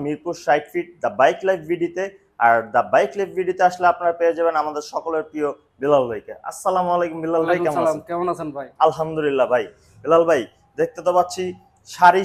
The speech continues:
Speaker 1: সারি জিক্সার, সারি সারি হর্নেট, তারপরে এই সাইডে সারি সারি প্রিমিয়াম বাইক। আর কি বাকি রাখছেন ভাই?
Speaker 2: সব গাড়ি আছে ইনশাল্লাহ। আর আমার কাছে সুজুকির বাগান, বরাবরের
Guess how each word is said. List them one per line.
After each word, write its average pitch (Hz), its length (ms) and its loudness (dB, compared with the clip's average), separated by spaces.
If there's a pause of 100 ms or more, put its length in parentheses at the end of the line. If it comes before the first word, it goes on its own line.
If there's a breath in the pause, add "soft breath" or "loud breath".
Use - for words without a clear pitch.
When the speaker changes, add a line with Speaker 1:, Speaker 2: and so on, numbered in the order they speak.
Speaker 1:
সারি 185 260 4 (180)
জিক্সার, 175 500 4 (160)
সারি 165 340 2
সারি 170 180 0 (140)
হর্নেট, 165 480 4 (340 soft breath)
তারপরে 151 280 6 (140)
এই 165 140 2
সাইডে 170 300 4 (200)
সারি 170 320 4
সারি 175 160 2 (100)
প্রিমিয়াম 170 440 -6
বাইক। 160 160 4 (320)
আর 185 220 8
কি 233 80 -8 (100)
বাকি 202 240 0
রাখছেন 131 320 -8
ভাই? 143 100 -4 (120)
Speaker 2:
সব 185 120 4 (100)
গাড়ি 202 180 6 (100)
আছে 151 140 -4 (100)
ইনশাল্লাহ। 185 440 2 (380)
আর 156 80 -2 (100)
আমার 202 200 6
কাছে 214 140 2 (100)
সুজুকির 196 400 0
বাগান, 190 320 6
বরাবরের 196 380 4